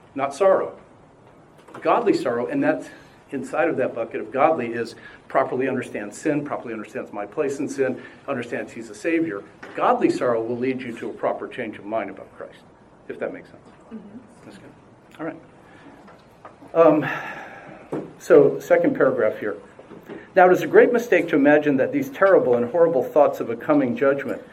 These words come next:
Speaker 1: have anything to do with the validity of repentance. They are very often not the gift of God at all," which is the very thing I just said,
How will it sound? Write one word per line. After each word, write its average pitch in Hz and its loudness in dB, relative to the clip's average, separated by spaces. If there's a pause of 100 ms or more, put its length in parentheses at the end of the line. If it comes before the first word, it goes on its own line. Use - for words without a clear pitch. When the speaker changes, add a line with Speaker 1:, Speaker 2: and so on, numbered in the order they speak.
(380)
Speaker 1:
have 123 0
anything 180 2
to 151 -4
do 151 6
with 143 4
the 135 0
validity 127 2
of 117 -6
repentance. - -8 (680)
They 147 4
are 139 6
very 190 4
often 143 0
not 156 0
the 135 -6
gift 127 -4
of 117 -12
God 113 0
at 117 -4
all," 135 2
which 113 -14
is 107 -10
the - -12
very 107 0
thing 110 -8
I 104 -4
just 104 -10
said, 82 -4